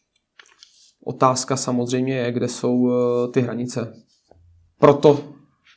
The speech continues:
jedna, jak jsem řekl, už z těch strategií je ten omnichannel,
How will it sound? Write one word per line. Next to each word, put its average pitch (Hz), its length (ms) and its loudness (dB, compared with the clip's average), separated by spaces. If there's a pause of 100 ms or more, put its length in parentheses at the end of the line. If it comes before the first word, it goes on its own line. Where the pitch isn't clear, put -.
(100)
jedna, 135 340 2
jak 131 100 -4
jsem 131 180 -6
řekl, 123 200 -2
už 127 300 -6
z - 60 -16
těch 143 120 -6
strategií 123 520 -4
je 120 300 -4
ten 139 160 -6
omnichannel, 120 520 -6